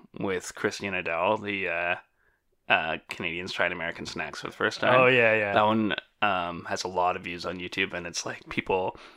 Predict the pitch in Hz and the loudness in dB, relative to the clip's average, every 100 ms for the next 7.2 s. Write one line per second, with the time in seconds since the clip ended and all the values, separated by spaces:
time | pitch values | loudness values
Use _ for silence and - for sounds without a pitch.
0 | _ _ - - - - 87 82 82 - | _ _ -6 -6 -6 -8 -8 -8 -8 -10
1 | - - - 160 180 185 180 113 104 117 | -10 -10 -2 6 8 10 10 10 8 6
2 | - 95 101 107 85 80 90 85 87 220 | 6 2 2 0 0 0 -4 -6 -6 -6
3 | 196 - 107 101 101 90 - 90 87 95 | -4 -2 0 0 0 -2 -2 -4 -2 0
4 | - 403 196 - 214 160 170 185 151 151 | 2 6 6 8 6 6 6 6 6 0
5 | 127 - 160 139 120 117 120 90 - 120 | -2 6 10 10 10 4 0 2 10 10
6 | 87 - - 127 - - 156 139 117 92 | 8 -4 -10 -8 -8 -2 0 2 0 -6
7 | 85 | -8